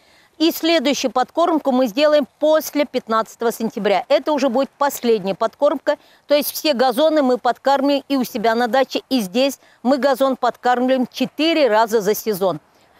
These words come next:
Первые две весенние подкормки и две осенние подкормки. И мы косим один раз в неделю. И тогда вы увидите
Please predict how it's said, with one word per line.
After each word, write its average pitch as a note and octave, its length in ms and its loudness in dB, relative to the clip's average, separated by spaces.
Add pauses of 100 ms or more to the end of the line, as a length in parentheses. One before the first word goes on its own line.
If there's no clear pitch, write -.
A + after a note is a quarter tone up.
(220)
Первые A3+ 640 2
две B3 360 -2
весенние B3 480 0
подкормки D#4+ 680 -2 (300)
и F4 240 0 (220)
две G#3+ 540 0 (320)
осенние C#4+ 680 0
подкормки. G3+ 720 -2 (200)
И F#4+ 240 4 (240)
мы D#4 260 0
косим D#4+ 440 -2
один C4+ 280 0
раз B3 200 0
в - 40 -8
неделю. F3+ 500 -2 (320)
И D4 100 -2
тогда D#4+ 340 2
вы E4 140 0
увидите D#4 580 0